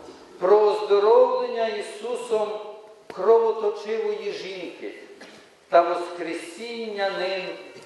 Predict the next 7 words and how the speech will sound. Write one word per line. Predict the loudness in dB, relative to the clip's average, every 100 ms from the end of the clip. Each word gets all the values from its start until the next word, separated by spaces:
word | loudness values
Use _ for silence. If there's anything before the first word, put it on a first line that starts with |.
| -20 -18 -2
дочки | -2 -2 -6 -4 0
Яїра, | 2 2 2 0 0 0 -2 -6 -12 -16 -20 -20 _
начальника | -6 0 0 0 0 2 0 -4 -2 2 4 2 0 -8 -12
синагоги. | -12 -6 -4 -2 -2 -2 -2 -6 -10 -16 -20 -20 -20 _ _ _ -20 -20 _ _ -20 -20
В | -4
обох | -2 2 2 2 -2
випадках | -4 0 -2 0 2 2 0 -8